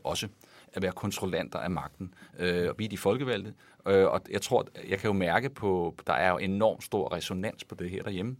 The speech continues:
Altså, det her med at gå efter de, de store skattesnydere, for eksempel, det giver jo god mening for folk. Dermed, øh, og det er mit evindelige tema, når jeg snakker E U, så kommer legitimiteten også. Altså, så kan folk, folk faktisk begynde at forstå, hvorfor vi er der som parlament. Lovgivning er én ting, men det her med at være en, at gå ind og være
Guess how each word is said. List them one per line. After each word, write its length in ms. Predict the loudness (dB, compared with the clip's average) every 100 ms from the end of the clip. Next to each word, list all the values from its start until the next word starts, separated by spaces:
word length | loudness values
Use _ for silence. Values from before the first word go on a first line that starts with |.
| -10
Altså, 240 | -6 -6 -6 -4
det 100 | -2
her 120 | 0 0
med 120 | -2
at 80 | -2
gå 160 | 0
efter 240 | 0 0 -4
de, 460 | -4 -4 -4 -4 -8
de 60 |
store 260 | -8 -6 -4
skattesnydere, 520 | -2 -4 -4 -8 -8
for 60 | -10
eksempel, 280 | -12 -14 -16 -20 -10
det 120 | -8 -2
giver 120 | 0
jo 100 | 2
god 140 | 0
mening 280 | 0 -2 -2
for 80 | -4
folk. 260 | -2 -2 -4 -18 -20 -20 _ 0
Dermed, 420 | 4 6 6 4 2 -4
øh, 200 | 0 0
og 80 |
det 80 | 0
er 40 | -2
mit 140 | -2
evindelige 300 | -2 -2 -4
tema, 300 | -4 -4 -4
når 80 | -4
jeg 80 | -2
snakker 260 | -2 0
E 160 | -2 -2
U, 60 | -6 -12 -20 -20 -8
så 120 | 0
kommer 240 | 2 4
legitimiteten 680 | 2 -2 -4 -4 -6 -8 -8
også. 220 | -12 -14
Altså, 140 | -10 -6
så 60 |
kan 120 | -2
folk, 200 | 2 2 0 -4
folk 180 | -2 0
faktisk 220 | 0 0
begynde 160 | -2 -6
at 40 |
forstå, 360 | -6 -2 -2 0
hvorfor 300 | -2 -2 -2
vi 160 | -2
er 160 | -2 0
der 160 | -2 -4
som 140 | -10
parlament. 540 | -6 -4 -4 -6 -10 -20 -20 _ -18
Lovgivning 520 | 2 4 4 0 -2 -2
er 180 | -4
én 20 | -4
ting, 280 | -6 -8 -14 -14
men 200 | -2 -2
det 140 | 2 2
her 100 | 2
med 120 | 0
at 160 | 0 0
være 100 | 0
en, 120 | -2
at 140 | -2
gå 100 | 0
ind 80 | 0
og 100 | 0
være 320 | 2 2 -2